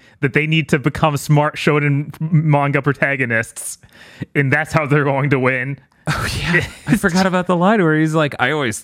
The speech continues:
Speaker 2: thought about fighting as one of those smart manga <laughs> characters."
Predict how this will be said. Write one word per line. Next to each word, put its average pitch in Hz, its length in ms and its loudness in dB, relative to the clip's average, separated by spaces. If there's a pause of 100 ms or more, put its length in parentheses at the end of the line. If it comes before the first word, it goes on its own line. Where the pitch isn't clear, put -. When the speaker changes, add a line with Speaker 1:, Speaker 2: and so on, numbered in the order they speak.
(160)
Speaker 2:
thought 135 200 0
about 104 220 -2
fighting 98 340 -2
as 95 200 -6
one 131 180 0
of 113 40 -6
those 104 160 -2
smart 120 540 -2 (200)
manga 131 420 0
<laughs> - 120 -6
characters." 208 480 0